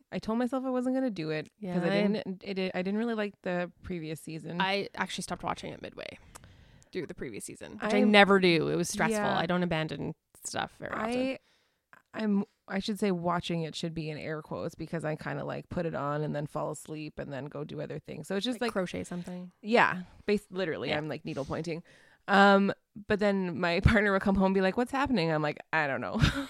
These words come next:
Speaker 1: <laughs>
Speaker 2: <laughs>
Speaker 1: There's a lot of new characters, a lot of, like, new turf wars 'cause they're now in max security prison because they had the
Speaker 2: Mm-hmm.
Speaker 1: riot last season.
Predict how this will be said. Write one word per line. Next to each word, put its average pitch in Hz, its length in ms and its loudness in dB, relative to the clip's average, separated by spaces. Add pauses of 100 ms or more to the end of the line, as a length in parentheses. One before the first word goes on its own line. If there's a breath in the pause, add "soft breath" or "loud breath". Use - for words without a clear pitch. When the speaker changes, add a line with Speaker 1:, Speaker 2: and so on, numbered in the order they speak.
(140)
Speaker 1:
<laughs> 320 240 6
Speaker 2:
<laughs> 233 640 0
Speaker 1:
There's 254 240 8
a 277 60 4
lot 208 240 6
of 233 100 2
new 220 180 2
characters, 180 760 -2 (380 soft breath)
a 175 100 -4
lot 175 160 0
of, 175 160 -2
like, 160 240 -6
new 170 180 -6
turf - 360 -8
wars 165 400 -2
'cause 160 160 -4
they're 160 260 -2
now 156 300 -4
in 156 280 -6
max 156 240 -6
security 143 400 -12
prison 147 340 -12
because 147 240 -10
they 196 80 2
had 190 180 2
the 180 60 0
Speaker 2:
Mm-hmm. 170 100 -2
Speaker 1:
riot 165 320 -6
last - 260 -10
season. - 400 -12